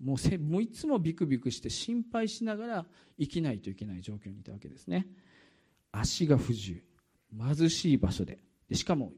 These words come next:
ヨナ-、お父親のヨナタン死んでますから。両親、親いません。で、王家、今の王族の敵です。わかります？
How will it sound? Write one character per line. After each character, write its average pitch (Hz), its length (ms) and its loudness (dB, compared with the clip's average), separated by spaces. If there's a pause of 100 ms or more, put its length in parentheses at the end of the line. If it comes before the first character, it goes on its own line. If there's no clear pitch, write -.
(120)
ヨ 160 80 0
ナ-、 170 180 4
お 143 80 4
父 - 240 -2
親 165 100 4
の 151 80 2
ヨ 147 120 4
ナ 151 80 2
タ 95 100 -6
ン 90 40 -8
死 - 160 -6
ん - 20 -2
で 123 80 -2
ま 107 100 -2
す - 80 -12
か - 80 -12
ら。 - 80 -20 (840)
両 180 220 4
親、 98 360 -6
親 202 220 12
い 123 100 8
ま 92 140 2
せ - 100 -4
ん。 - 60 -14 (840)
で、 151 220 4 (360)
王 220 220 6
家、 - 180 -12
今 233 280 2
の 233 260 0
王 147 120 4
族 143 240 0
の 156 100 -2
敵 - 400 6
で - 80 -4
す。 - 180 -8 (880)
わ 120 100 6
か 107 60 6
り 98 60 0
ま 92 60 -2
す？ 156 180 2